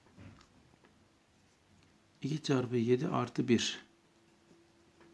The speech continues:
Üç çarpı yedi artı bir.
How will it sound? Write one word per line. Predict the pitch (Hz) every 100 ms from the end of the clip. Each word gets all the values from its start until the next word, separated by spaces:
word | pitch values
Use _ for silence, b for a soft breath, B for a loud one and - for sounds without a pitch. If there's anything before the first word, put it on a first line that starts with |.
| - _
Üç | - 143 -
çarpı | 131 120 113 117
yedi | 107 117 117 120 139 - - - - - - -
artı | 117 117 -
bir. | - 104 -